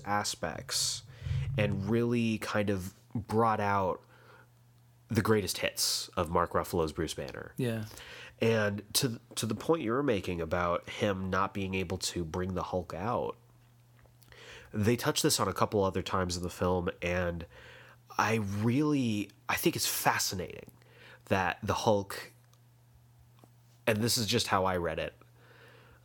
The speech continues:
Speaker 1: he's scared. He's too
Speaker 2: Mm.
Speaker 1: scared to come out because he got so badly whooped
Speaker 2: That seven-year-old kicked his
Speaker 1: by,
Speaker 2: ass.
Speaker 1: by
Speaker 2: Yeah.
Speaker 1: Thanos that he's like,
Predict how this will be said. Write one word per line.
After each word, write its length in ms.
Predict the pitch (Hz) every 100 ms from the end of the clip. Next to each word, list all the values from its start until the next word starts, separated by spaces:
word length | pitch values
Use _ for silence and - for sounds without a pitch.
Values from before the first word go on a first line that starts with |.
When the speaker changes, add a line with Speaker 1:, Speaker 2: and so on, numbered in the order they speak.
| _ -
Speaker 1:
he's 280 | - - 113
scared. 640 | - - - 117 131 - - - - - - -
He's 240 | - 113
too 260 | - 127 123
Speaker 2:
Mm. 60 |
Speaker 1:
scared 680 | 127 - - 120 110 95 87 - -
to 80 | -
come 300 | - 101 90
out 380 | 92 101 76 - - - - -
because 400 | 98 - 98 90
he 260 | - - 113
got 420 | 110 98 90 -
so 460 | - - 113 120
badly 560 | 120 95 107 110 107 92
whooped 680 | 82 80 85 127 - - -
Speaker 2:
That 100 | 101
seven-year-old 540 | - 123 123 123 123
kicked 160 | - 131
his 140 | 131
Speaker 1:
by, 240 | 131 104 95
Speaker 2:
ass. 160 | - - -
Speaker 1:
by 400 | 139 101 92 95 95 92 98
Speaker 2:
Yeah. 140 | 123
Speaker 1:
Thanos 560 | 131 123 156 117 92 -
that 160 | 107 92
he's 280 | 117 104
like, 280 | 104 92 -